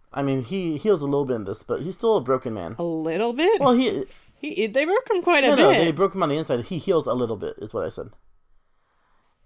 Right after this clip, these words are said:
Speaker 2: Mm,
Speaker 1: Yeah.
Speaker 2: yes, by the end of the
Speaker 1: Yeah.
Speaker 2: episode, he does, yeah.
Speaker 1: But I just like that, you know, um, as we get more into serialized television nowadays,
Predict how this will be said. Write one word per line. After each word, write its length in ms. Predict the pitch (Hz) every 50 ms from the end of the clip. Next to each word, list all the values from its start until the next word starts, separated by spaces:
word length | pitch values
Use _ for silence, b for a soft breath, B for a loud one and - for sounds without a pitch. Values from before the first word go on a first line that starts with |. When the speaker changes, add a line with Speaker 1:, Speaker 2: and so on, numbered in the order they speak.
| _ _ _ _ -
Speaker 2:
Mm, 180 | 214 214 196
Speaker 1:
Yeah. 180 | 147 135 113 113
Speaker 2:
yes, 260 | - - 139 - -
by 120 | - 156
the 120 | 147 147 147
end 120 | 147 -
of 60 | -
the 60 | 131 143
Speaker 1:
Yeah. 40 | -
Speaker 2:
episode, 300 | - - - - - -
he 80 | - -
does, 260 | - - - - -
yeah. 140 | - - - - _ _ _ _ _ _ _ _ _ _ _ _ _ _ _ _ b b b b b b b
Speaker 1:
But 100 | 147 160
I 80 | 175
just 220 | 175 170 185 180 -
like 200 | 165 160 151 135
that, 200 | 143 135 127 110
you 120 | 139 147
know, 300 | 151 160 156 147 135 147 - -
um, 340 | - 147 135 127 120 120 - b b b b b _ _ _ _ _ _ _ _ _ _ b b b b b _ _ _ _ _ _ - _ -
as 280 | 170 180 175 175 160
we 140 | 170 180 202
get 220 | 170 160 214 160 165
more 360 | 180 175 165 175 180 180 185
into 280 | 139 156 165 147 139
serialized 580 | 139 - - 160 156 160 147 143 139 143 143 -
television 480 | 156 135 131 135 135 143 135 139 143 143
nowadays, 580 | 139 143 143 139 143 143 139 151 160 - -